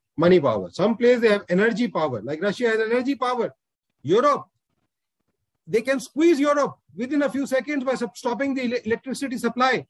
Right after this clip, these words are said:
because the whole of Europe depends on electric-, for electricity. Seventy percent of electricity needs comes from Russia.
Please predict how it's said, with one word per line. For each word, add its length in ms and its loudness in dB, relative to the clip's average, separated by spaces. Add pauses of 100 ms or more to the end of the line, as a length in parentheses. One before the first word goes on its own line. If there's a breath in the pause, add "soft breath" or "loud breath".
(180)
because 320 2
the 100 2
whole 180 2
of 120 2
Europe 320 0
depends 380 -4
on 200 -4
electric-, 340 -4
for 140 -2
electricity. 420 -4
Seventy 400 0
percent 260 -2
of 60 2
electricity 440 -6
needs 260 0 (320)
comes 220 6
from 180 2
Russia. 420 2